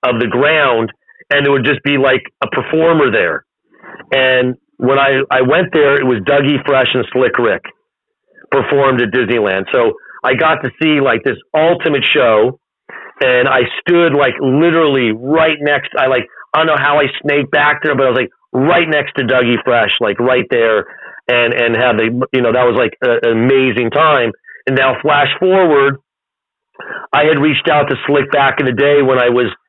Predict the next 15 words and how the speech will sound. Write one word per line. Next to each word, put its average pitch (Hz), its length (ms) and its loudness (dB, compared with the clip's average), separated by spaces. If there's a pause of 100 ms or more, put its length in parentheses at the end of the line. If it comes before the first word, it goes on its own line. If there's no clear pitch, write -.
(120)
when 127 120 0
I 123 100 2
was 107 120 0
working 135 340 0
on 123 140 0
all 117 80 0
these 110 160 -2
hip 143 180 0
hop 143 240 0
toys. 120 220 0
I 135 80 0
actually 147 480 -2 (240)
had 143 180 0
the 135 80 0
rights 139 300 0